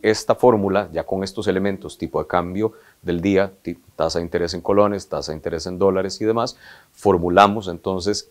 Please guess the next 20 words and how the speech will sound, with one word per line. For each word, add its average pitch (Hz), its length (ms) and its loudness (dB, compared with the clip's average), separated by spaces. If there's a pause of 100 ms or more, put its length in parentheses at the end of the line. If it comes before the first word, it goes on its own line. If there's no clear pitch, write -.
el 78 160 -6
tipo 95 240 -4
de 85 80 -2
cambio 90 240 -4
al 80 140 -6
cual 127 420 2
a 80 160 -2
ese 82 160 -6
exportador 87 720 -4 (320)
podemos 87 580 0 (300)
ven-, 80 320 -4
comprarle 95 560 4
los 90 160 -2
dólares 90 460 0 (240)
al 85 160 -4
plazo 80 360 -2
definido. - 400 -8 (200)
La 95 160 6
fórmula 123 500 6
es 156 300 0